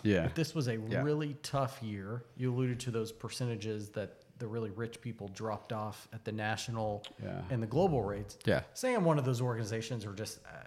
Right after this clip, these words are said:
Speaker 2: I didn't, my fundraising didn't go well.
Speaker 1: Happens.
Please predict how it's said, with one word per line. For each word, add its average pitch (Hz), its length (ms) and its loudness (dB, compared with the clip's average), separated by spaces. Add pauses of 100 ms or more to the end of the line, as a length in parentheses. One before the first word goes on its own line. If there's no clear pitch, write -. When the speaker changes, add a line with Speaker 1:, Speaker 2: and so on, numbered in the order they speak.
(220)
Speaker 2:
I 110 100 -6
didn't, 107 340 -2 (360)
my 113 120 2
fundraising 120 580 4
didn't 113 280 -2
go 117 160 2
well. 95 600 -6 (140)
Speaker 1:
Happens. 104 460 4